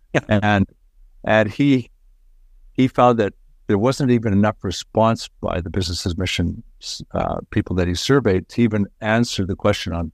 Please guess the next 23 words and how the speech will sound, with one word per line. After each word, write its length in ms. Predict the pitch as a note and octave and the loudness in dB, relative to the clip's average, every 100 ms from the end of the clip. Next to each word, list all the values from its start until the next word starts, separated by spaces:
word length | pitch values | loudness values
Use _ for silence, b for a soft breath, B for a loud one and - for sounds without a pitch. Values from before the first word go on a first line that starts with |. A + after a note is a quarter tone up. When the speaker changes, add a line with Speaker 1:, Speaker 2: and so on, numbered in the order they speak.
| _ _ - | _ _ -4
Speaker 2:
what 140 | G2+ | 0
do 40 | F#2+ | 2
they 160 | F2+ F2 | 0 -2
think 240 | - F2 | -4 -8
about 200 | - E2+ | -4 -4
environment. 520 | E2 F2 E2+ E2 - - _ _ - _ - - - - | -2 -2 -2 -2 -12 -20 _ _ -20 _ -20 -20 -20 -20
So 420 | - A2 G2 F2+ - _ _ - | -4 2 2 2 -4 _ _ 0
thirteen 360 | C3+ A2+ C3+ A2+ | 2 4 2 2
percent 420 | G#2+ - A2 G#2+ | -2 0 -2 0
only 280 | F2+ E2+ E2+ | 0 0 -2
of 100 | - | -2
his 180 | F#2+ | -4
people 520 | - G2 F2+ F2 E2 - _ _ | -2 -4 0 -2 -2 -6 _ _
responded. 600 | - F2 - F#2+ G2 E2 - _ _ _ _ _ _ | -8 -6 -4 -2 -2 -4 -10 _ _ _ _ _ _
When, 200 | - A2 | 2 4
uh, 140 | G#2+ G#2+ - | 4 2 -6
when 200 | B2 G#2 | -2 2
my 140 | G#2 G2 | 2 2
colleague 340 | - C3 C3 | 2 4 4
Anugrah 600 | A2 G#2 F#2 G#2+ G#2+ G2+ | 4 2 2 2 2 2
Gaikwad 520 | F2 A2+ G#2+ - G#2+ G2 | 0 0 0 2 2 2
and 120 | F2+ | 0
I 300 | F#2 F#2 | 0 -2